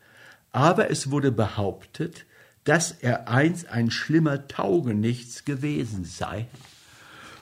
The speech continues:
was ihm übrigens in Marias Augen durchaus nicht zu schaden vermochte,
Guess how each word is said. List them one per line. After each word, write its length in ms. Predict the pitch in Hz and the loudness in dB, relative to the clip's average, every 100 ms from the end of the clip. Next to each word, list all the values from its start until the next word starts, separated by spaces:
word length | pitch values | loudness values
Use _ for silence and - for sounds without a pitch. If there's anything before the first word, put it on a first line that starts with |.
| - | -18
was 380 | 127 135 170 - | 0 6 6 6
ihm 260 | 135 147 - | 4 4 4
übrigens 680 | - 220 190 147 147 156 151 | 4 6 6 2 2 2 0
in 240 | - 110 107 | 0 4 6
Marias 720 | 113 123 147 139 131 123 - | 6 4 4 2 0 -2 -2
Augen 460 | 110 110 113 127 - | 2 4 4 0 0
durchaus 800 | 110 107 - 143 202 196 160 - | -2 -4 -4 0 2 0 -2 -2
nicht 260 | 113 110 | -2 -2
zu 120 | - 107 | -6 -8
schaden 480 | - 180 151 87 | -6 -4 -4 -4
vermochte, 840 | 82 92 92 - - - - - 165 | -6 -4 -4 -6 -10 -20 -12 -10 -10